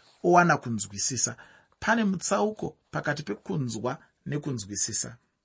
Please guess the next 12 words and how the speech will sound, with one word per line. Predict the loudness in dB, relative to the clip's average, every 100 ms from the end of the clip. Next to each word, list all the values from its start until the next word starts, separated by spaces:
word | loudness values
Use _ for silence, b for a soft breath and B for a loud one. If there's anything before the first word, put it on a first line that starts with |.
| _ _ b b b b b _ _ _ _
Pane | 0 2 0
kunzwa | 0 0 0 0 0
kwekungonzwa | 0 0 0 0 0 -4
kuti | -4 -4 0 -2 -4 -10 _ _ _ _
pane | -2 0 0
charira. | -2 -2 0 -2 -4 _ _ _ _ _ _ _ _ _ _ -6
Ngatiti | 0 2 2 -4 -2 -4 -4 -10 _ _ _ _
ndikadai. | -6 -4 -2 0 0 0 -4 _ _ _ -20 _ _ _ _ b b b b _
Unozvinzwa | 4 6 4 2 -2 -2 -2 -2 -4 _ _
kuti | -6 -2
pane | -2 -2 -2
charira. | -4 -4 -6 -8